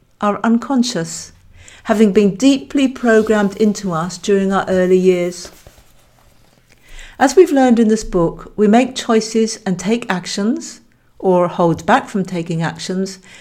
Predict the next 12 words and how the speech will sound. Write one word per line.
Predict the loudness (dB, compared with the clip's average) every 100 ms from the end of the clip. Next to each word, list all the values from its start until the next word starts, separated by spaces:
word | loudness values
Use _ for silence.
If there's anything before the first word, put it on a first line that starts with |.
| -20 _
based | 2 2 2 0
on | 2 2
those | 2 0
unconscious | -2 -2 -2 -6 -4 -6 -6
beliefs. | -4 -4 -4 -6 -14 -18 _ _ _ _ _ _ _ _ _ _ _ _ _ _ _
Some | 0 2 2
of | 4
those | 4 4
unconscious | -4 -2 -4 -4 -10
beliefs | 0 2 2 0
are |
good, | 2 4 4 0